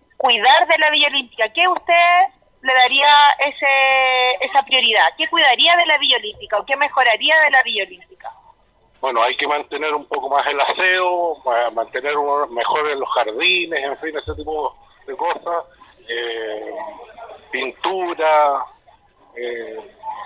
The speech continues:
Speaker 2: y algunos servicios que pueden instalarse acá, por ejemplo, no sé, pues,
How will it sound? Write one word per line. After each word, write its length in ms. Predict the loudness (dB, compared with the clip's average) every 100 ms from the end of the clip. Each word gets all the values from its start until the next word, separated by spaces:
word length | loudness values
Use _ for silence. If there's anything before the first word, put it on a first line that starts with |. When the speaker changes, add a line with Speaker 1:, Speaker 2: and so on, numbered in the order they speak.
| -14 -14 -10
Speaker 2:
y 140 | -4 -4
algunos 360 | -4 -4 -4 -4
servicios 480 | -8 -6 0 0 0
que 120 | -4
pueden 300 | -4 -2 -2
instalarse 480 | -6 -6 -4 -4 -4
acá, 220 | -2 -2
por 180 | -4 -8
ejemplo, 680 | -12 -14 -12 -6 -4 -4 -6 _ -12 -10
no 120 | -6
sé, 140 | -6 -6
pues, 180 | -2